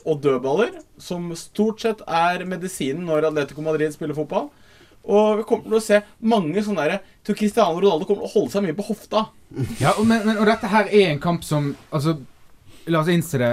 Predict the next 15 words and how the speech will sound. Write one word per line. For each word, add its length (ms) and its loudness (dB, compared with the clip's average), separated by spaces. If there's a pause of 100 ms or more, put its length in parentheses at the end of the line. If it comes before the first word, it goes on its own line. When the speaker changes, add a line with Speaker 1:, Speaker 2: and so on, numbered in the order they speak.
(100)
Speaker 2:
eh, 220 -2
Atletico 340 -2
Madrid 360 0
spilte 280 -4
uavgjort 400 2
mot 180 0
Villarreal 600 2 (100)
forrige 400 0
helg, 240 -2 (520)
ute 360 6
av 80 0
titelkampen, 680 0
begge 260 0
lagene 360 2
er 80 -4